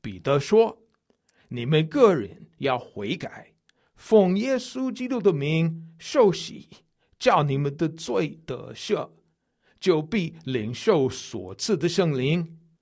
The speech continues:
使徒行传第二章。按照原文，受洗是全身投入水中的浸礼的意思。成为基督徒以后，要按照神的话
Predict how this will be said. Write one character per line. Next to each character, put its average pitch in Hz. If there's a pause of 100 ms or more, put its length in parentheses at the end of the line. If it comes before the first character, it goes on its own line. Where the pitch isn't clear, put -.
(140)
使 -
徒 170
行 127
传 156 (160)
第 123
二 113
章。 107 (880)
按 208
照 214
原 147
文， 151 (200)
受 208
洗 117
是 127
全 101
身 180
投 101
入 143
水 98
中 165
的 170
浸 165
礼 104
的 -
意 123
思。 156 (1400)
成 196
为 208
基 214
督 233
徒 147
以 127
后， - (440)
要 185
按 220
照 196
神 139
的 196
话 -